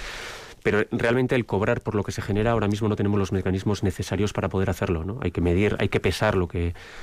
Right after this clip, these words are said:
lo que ocurre. Hay ciudades que lo está hacien-, que lo están haciendo, ¿eh? Nosotros todavía no estamos en ese momento, pero sí estamos en un momento de dar un paso adelante, de ser más justos en la tasa, ¿no?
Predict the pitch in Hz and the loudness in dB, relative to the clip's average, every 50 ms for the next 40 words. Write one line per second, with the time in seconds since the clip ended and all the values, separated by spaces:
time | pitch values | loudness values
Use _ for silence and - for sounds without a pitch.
0 | - - - - 104 95 - - 95 90 90 85 - 117 110 110 123 127 - - | -14 -10 -4 -2 -2 -2 0 0 0 2 2 0 0 0 2 2 2 0 -2 -8
1 | - - - - - 120 - - 131 135 143 117 - - - 90 85 - 98 - | -18 -20 -8 -2 -2 0 2 2 2 2 2 2 0 -2 -4 -6 -6 -6 -8 -6
2 | 98 85 85 78 80 - 98 92 - - 92 85 80 90 82 80 82 98 127 - | -6 -6 -6 -6 -4 -4 -4 -2 -2 -2 -2 -2 -2 -2 -2 -2 -2 -2 -2 -4
3 | - - - - - - - - - - - - 208 - - 127 - - 127 107 | -8 -14 -18 -16 -16 -16 -16 -16 -16 -6 -2 0 0 0 0 -2 0 2 2 2
4 | 107 120 123 113 107 - - 101 98 98 - - 92 95 90 - 95 87 87 87 | 4 4 4 2 0 0 0 0 0 0 -2 -2 -2 -4 -4 -4 -4 -2 0 0
5 | 92 90 - - 110 110 - 147 135 - 139 143 127 131 131 127 120 123 123 127 | 0 0 0 0 0 0 0 0 0 2 2 2 2 2 2 4 2 2 2 2
6 | 117 113 113 117 113 - 113 - 120 107 104 101 107 110 - 123 123 - - - | 2 2 2 2 0 0 -2 0 0 0 2 2 0 0 0 -2 -4 -4 -6 -14
7 | - - - - - - - - - - 147 139 139 127 - - - 113 104 - | -16 -16 -16 -16 -10 -4 -2 0 2 2 4 4 4 2 2 0 -2 -4 -4 -6
8 | - 95 87 - 98 87 87 87 - 87 - - 85 87 101 123 | -6 -8 -4 -4 -2 -2 -2 -2 -4 -6 -6 -6 -8 -8 -8 -8